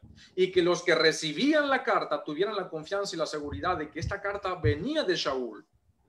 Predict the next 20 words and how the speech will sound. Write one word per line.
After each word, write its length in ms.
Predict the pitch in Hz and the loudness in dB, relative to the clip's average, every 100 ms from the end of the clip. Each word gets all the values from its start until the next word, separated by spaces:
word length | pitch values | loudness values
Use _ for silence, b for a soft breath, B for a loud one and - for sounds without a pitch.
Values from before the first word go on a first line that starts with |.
| _ - - - b b - | _ -20 -20 -20 b b 0
El 120 | 170 | 2
Shaliach 560 | 165 156 170 262 170 143 - _ - | 4 4 4 4 4 2 -8 _ -8
tuvo 300 | 220 226 226 | 0 2 2
que 80 | |
hacer 300 | 214 214 214 214 - _ | 0 2 0 0 -6 _
esto 400 | 202 220 - 214 | -4 -4 -4 -4
porque 600 | 185 160 - 165 165 _ _ | -4 -6 -4 -6 -6 _ _
ya 280 | 202 214 | -2 0
para 180 | 269 240 | 0 0
este 220 | 240 247 | -2 -4
tiempo 640 | 247 233 269 226 165 123 123 b b | -6 -2 -2 -2 -4 -10 -12 b b
existían 500 | 160 160 160 220 214 | -8 -8 -8 -6 -6
falsas 440 | - 220 214 185 - | 0 0 0 -4 0
cartas 500 | 208 226 - 117 - b b | 0 0 -4 -8 -8 b b
y 120 | 156 | -8
falsas 480 | 147 196 277 269 226 | -2 2 2 2 0
enseñanzas 840 | 190 160 165 170 208 185 139 123 | 0 -2 -2 2 2 0 -4 -6
en 120 | 143 143 | -6 -8
su 140 | 143 | -8
nombre. 440 | 170 214 143 107 | -6 -6 -8 -10